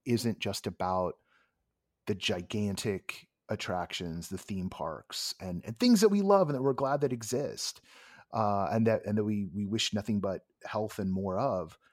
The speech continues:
But it's, it's the small work. It's,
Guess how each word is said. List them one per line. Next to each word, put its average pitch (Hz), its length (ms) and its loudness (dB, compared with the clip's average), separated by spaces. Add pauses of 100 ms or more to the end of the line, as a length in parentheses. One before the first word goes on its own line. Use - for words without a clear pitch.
(360)
But 107 180 2 (260)
it's, - 560 -6 (120)
it's - 200 -8
the 107 100 -6
small 107 840 2 (540)
work. 101 520 -2
It's, - 360 -6